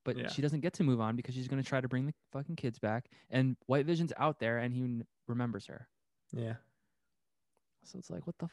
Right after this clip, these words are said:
Speaker 1: fuck's the point?
Speaker 2: I think the point
Speaker 1: Point
Speaker 2: of grief is that, you know,
Speaker 1: Never let go.
Speaker 2: just if you get good enough at magic,
Speaker 1: <laughs>
Speaker 2: nobody's dead for real.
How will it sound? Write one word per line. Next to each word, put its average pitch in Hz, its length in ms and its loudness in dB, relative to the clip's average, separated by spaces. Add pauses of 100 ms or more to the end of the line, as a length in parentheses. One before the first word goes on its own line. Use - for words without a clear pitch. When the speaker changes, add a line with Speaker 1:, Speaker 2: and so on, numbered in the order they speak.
Speaker 1:
fuck's 175 220 -8
the 170 100 -4
point? 170 340 -4 (480)
Speaker 2:
I - 40 -8
think 160 180 -2
the 151 80 2
point 160 320 4
Speaker 1:
Point 180 120 8
Speaker 2:
of - 20 2
grief 151 260 2
is 131 140 -2
that, 131 200 2
you 131 120 0
know, 117 240 0 (3250)
Speaker 1:
Never 117 220 -6
let 117 180 -10
go. 151 300 -6 (360)
Speaker 2:
just 139 240 2
if 135 140 0
you 139 80 0
get 131 300 8
good 127 180 8
enough 135 300 4
at 131 80 4
magic, 123 640 2 (440)
Speaker 1:
<laughs> - 1120 -20
Speaker 2:
nobody's 123 520 6
dead 117 320 4
for - 100 -8
real. - 380 -4